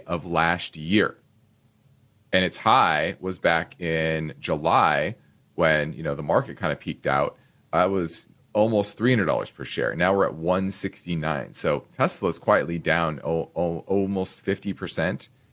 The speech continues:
and it looks very sickly. So, uh, Nvidia was also down one percent today. Apple down one percent. Marathon Digital down two point four. Some of the big gainers, Luke, we had a good day. Williams Sonoma up seventeen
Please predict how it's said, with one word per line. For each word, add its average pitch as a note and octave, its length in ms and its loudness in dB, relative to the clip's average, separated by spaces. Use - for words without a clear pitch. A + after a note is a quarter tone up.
and F2+ 640 0
it F#2+ 180 0
looks - 640 0
very D#2+ 420 0
sickly. A1 460 -4
So, - 320 2
uh, E2 160 4
Nvidia G#2+ 460 2
was F#2+ 120 0
also G2+ 280 2
down F#2+ 340 0
one F#2 220 2
percent F2 500 -4
today. E2 560 2
Apple F#2 280 2
down E2+ 260 0
one F2 200 -2
percent. - 580 -2
Marathon E2+ 340 -2
Digital E2 300 -4
down D#2 240 -2
two F2+ 200 -6
point E2 300 -4
four. E2+ 400 0
Some - 160 2
of D3 40 2
the D#3+ 60 0
big D3+ 200 2
gainers, D3+ 480 0
Luke, A#2+ 180 -4
we - 100 -2
had C#4+ 100 -4
a - 20 -4
good G2 160 -6
day. - 280 -4
Williams C#3 280 2
Sonoma G2+ 300 2
up - 140 0
seventeen B2 880 0